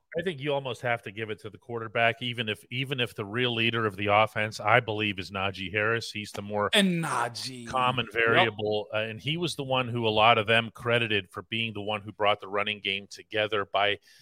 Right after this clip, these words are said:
Speaker 1: going and sitting in the, the classrooms with the, with the offensive line.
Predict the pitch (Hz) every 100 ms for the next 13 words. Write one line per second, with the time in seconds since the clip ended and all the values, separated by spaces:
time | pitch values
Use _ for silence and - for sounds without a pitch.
0 | - _ _ - 156 160 143 117 - -
1 | 170 151 123 98 - 139 135 117 - _
2 | _ 113 117 - 117 120 - 131 127 131
3 | 123 110 92 80 85 98 120 139 - _
4 | _ _ - 110 - _ - 127 127 117
5 | 110 107 117 110 104 101 104 92